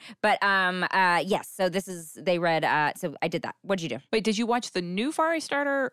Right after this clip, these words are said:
Speaker 2: or the old Firestarter?
Speaker 1: There's a new one. There's a brand new one on Peacock that came out this year.
Speaker 2: Yeah, that's what, okay.
Speaker 1: Yep.
Speaker 2: Um,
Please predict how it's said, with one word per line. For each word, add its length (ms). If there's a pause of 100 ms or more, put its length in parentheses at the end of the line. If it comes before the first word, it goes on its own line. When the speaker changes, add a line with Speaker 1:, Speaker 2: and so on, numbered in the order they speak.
(100)
Speaker 2:
or 80
the 160
old 220
Firestarter? 240
Speaker 1:
There's 140
a 20
new 140
one. 200 (140)
There's 160
a 60
brand 260
new 100
one 140
on 80
Peacock 300 (100)
that 80
came 160
out 80
this 160
year. 140 (100)
Speaker 2:
Yeah, 180
that's 160
what, 180
okay. 280
Speaker 1:
Yep. 160 (600)
Speaker 2:
Um, 420